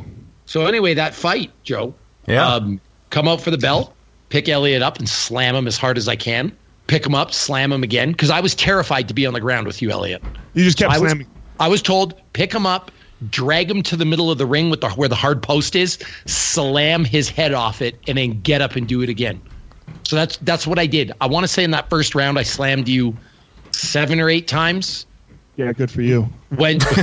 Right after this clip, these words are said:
Speaker 1: <laughs> went,
Speaker 3: <laughs>
Speaker 1: went, went back to the corner,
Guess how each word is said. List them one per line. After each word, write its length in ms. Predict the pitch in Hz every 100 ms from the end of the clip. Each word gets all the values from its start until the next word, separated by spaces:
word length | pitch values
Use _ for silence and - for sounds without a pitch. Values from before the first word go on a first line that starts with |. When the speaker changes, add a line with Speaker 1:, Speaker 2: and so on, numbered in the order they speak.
| 139
Speaker 1:
<laughs> 240 | 202 135
went, 240 | 175 180 180
Speaker 3:
<laughs> 880 | 185 - - - - 208 - 208
Speaker 1:
went, 1080 | 208 185 170 180 - - 175 - - - -
went 300 | 156 170 135
back 300 | 156 175 -
to 120 | 196
the 80 | 202
corner, 500 | - 214 208 165